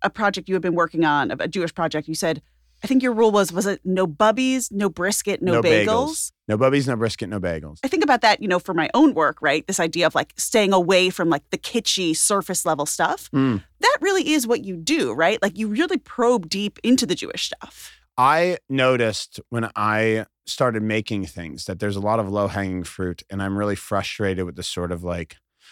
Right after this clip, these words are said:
Speaker 2: I live in Los Angeles. There's a bagel place near me, and they're not Jewish.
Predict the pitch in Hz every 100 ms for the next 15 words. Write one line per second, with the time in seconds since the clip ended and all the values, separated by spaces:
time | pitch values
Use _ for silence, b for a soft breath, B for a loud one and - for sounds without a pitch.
0 | b - 123 127 143 131 120 110 104 104
1 | 98 - - 143 143 120 113 117 - 101
2 | - 104 98 95 92 90 _ _ - 95
3 | 95 92 92 92 - - - 107 147 160
4 | 151 180 185 _ _ _ - 135 107 -
5 | -